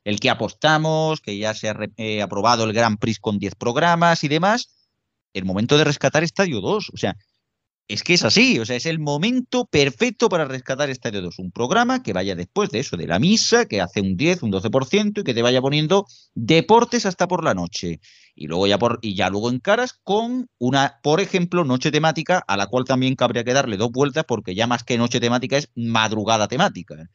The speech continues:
Que te in-, estrenan, como la semana pasada, una serie bastante interesante, por cierto,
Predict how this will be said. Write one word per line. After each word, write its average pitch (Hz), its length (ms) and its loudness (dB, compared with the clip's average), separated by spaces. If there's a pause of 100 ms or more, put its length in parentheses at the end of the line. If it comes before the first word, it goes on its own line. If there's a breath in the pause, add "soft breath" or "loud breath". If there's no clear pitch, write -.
(520)
Que 107 140 -4
te 101 100 -4
in-, 98 140 -4 (100)
estrenan, 127 480 -4
como 87 180 -12
la 90 100 -10
semana 101 280 -4
pasada, 120 460 -4 (100)
una 156 300 0
serie 135 420 -2
bastante 117 300 -4
interesante, 113 360 -2
por 107 120 -6
cierto, 117 440 -8